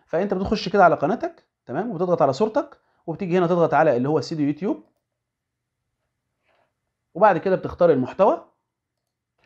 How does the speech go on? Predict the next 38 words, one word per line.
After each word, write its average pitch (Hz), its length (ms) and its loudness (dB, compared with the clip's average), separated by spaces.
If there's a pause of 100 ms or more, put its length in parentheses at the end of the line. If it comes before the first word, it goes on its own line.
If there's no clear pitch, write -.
(140)
بعد 233 220 2
ما 196 60 0
تخش 208 240 -2
على 160 80 6
المحتوى 147 320 0
بتخش 175 280 -4
على 143 120 4
أي 170 120 0
فيديو 160 200 -2
أنت 135 120 -2
عايزه، 202 340 0
أي 262 200 0
فيديو 131 280 -2 (300)
أنت 135 160 -8
عايزه 220 340 0 (460)
كده، 202 200 -6
تضغط 156 340 0
على 120 100 -2
القلم 143 260 0
ده 147 80 2
أو 139 100 2
التفاصيل، 135 640 -8 (1700)
وتبدأ 208 340 0
إن 165 100 2
أنت 185 120 -2
تيجي 175 180 -6
في 156 60 -6
الجنب 160 260 -2
هنا 202 160 -2
تلاقي 165 200 -2
عندك 147 240 -4
هنا 160 100 -4
الترجمة 143 440 -4
أهيت، 202 400 -4 (140)
الترجمة 143 520 -8 (220)
تضغط 135 240 -2
عليها 135 180 0
كده 185 280 -6